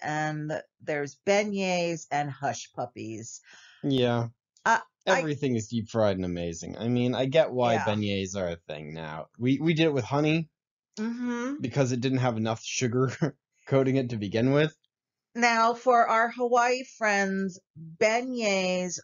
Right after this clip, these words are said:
Speaker 1: are a little kind of like, eh, the outside is like a crispy andagi, but the inside is soft like a m-, like a malasada.
Speaker 2: That's fair.
Speaker 1: So if you
Speaker 2: Yeah.
Speaker 1: can kind of picture that, that's what a beignet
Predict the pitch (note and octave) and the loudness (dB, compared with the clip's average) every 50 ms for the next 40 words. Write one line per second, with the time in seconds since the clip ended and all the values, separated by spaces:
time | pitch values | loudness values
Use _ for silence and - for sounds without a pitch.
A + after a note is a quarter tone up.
0 | _ - F3 E3+ E3+ E3 E3 E3 E3 E3 D#3+ D#3+ D#3+ D#3+ D#3+ D#3+ - _ _ - | _ 0 4 4 4 4 4 4 4 4 4 4 4 4 2 0 -4 _ _ 0
1 | F#3 F3+ E3 E3 F3+ G#3+ A3 A3+ A3 A3 G#3+ G#3+ G#3 - - - C#4 C4+ C#4+ C#4+ | 0 0 0 -2 -2 0 2 2 4 4 4 2 2 -2 -4 -4 -2 -2 -2 0
2 | C#4+ B3 - B3+ B3+ B3+ - - - _ _ _ _ _ _ _ _ _ _ _ | 0 2 4 4 4 4 2 -2 -20 _ _ _ _ _ _ _ _ _ _ _
3 | _ _ - G#3+ G3 A3 - - - G3 G3+ G#3 G3+ - - B3+ A#3 A#3 A#3+ - | _ _ -6 -4 0 0 0 2 2 2 2 2 0 -2 0 2 4 4 2 2
4 | G#3 G#3 F#3+ F#3+ F#3+ F#3 F#3 F#3 - - - E3+ E3+ - - - F#3+ F#3+ F#3 - | 0 -2 0 0 -2 -2 -4 -6 -8 -4 -4 -4 -2 -4 -6 -6 -4 -4 -4 -2
5 | - F3+ F3+ E3+ F3 F3+ F3 - - E3 E3+ F#3 G3+ B3 C#4+ D#4+ F4+ - _ _ | -2 -2 0 2 2 2 2 2 0 -4 -2 -2 -2 -2 -2 -4 -6 -10 _ _
6 | _ _ _ _ _ _ - - G#3+ F3+ - - F3+ - - - B3 C4 C4+ C#4 | _ _ _ _ _ _ 0 2 2 2 2 -2 -2 -2 -2 0 2 4 4 4
7 | C#4+ D4 D4 C#4 - - - G#3+ F#3 E3+ D#3+ D#3+ D#3+ D#3 D#3 D#3+ D#3 D#3 D#3 - | 2 -2 -6 -6 -8 -4 0 0 2 2 2 2 2 2 0 0 0 -2 -6 -10
8 | - _ _ - G3+ F#3+ F3+ F3 E3+ F3 E3+ E3+ D3+ - - - - - - - | -14 _ _ 0 2 2 4 4 2 2 2 -2 -4 -8 -10 -8 -6 -6 -4 -4
9 | - - G3+ F3 E3+ E3+ E3+ E3 - - - - - F3+ D#3+ E3 - E3+ E3 E3 | -2 2 2 4 6 6 4 4 2 -4 -12 -8 -4 -2 -2 -2 -2 -6 -6 -6
10 | D#3+ D#3+ - - E3+ F3 E3+ E3 E3+ D#3+ D3+ C#3 C#3+ C3+ - - C3+ A#2 G#2+ - | -6 -8 -6 -4 -4 -2 -2 -2 0 0 0 0 0 -2 -2 -2 -2 -2 -2 -4
11 | - - - - - - A2 G2 G2 - - - - D2+ - - G3+ F#3 - - | -6 -10 -12 -12 -8 -4 -4 -4 -4 -4 -8 -8 -8 -6 -2 0 0 0 2 2
12 | F3+ F3 - A3 A3 F#3 - A3 G#3 G3 - - F#3+ F#3 F#3 - _ - G3 F#3+ | 0 0 0 -2 -4 -2 -4 -4 -6 -6 -4 -4 -4 -4 -4 -8 _ -12 -10 -10
13 | - - - F#3 E3 C3+ D#3 D#3 D3 - - _ - F3+ E3 D#3 D#3+ - - - | -10 -10 -8 -6 -2 0 0 0 0 -2 -4 _ -2 -2 -2 -2 -4 -6 -4 -4
14 | E3+ D#3+ D#3 - - D#3+ D3+ C#3 D3 C#3+ C3 B2+ A2+ A2 G2 D2+ C#2+ - | -2 -2 -4 -4 -2 -2 -2 -4 -6 -8 -8 -8 -8 -8 -10 -12 -12 -14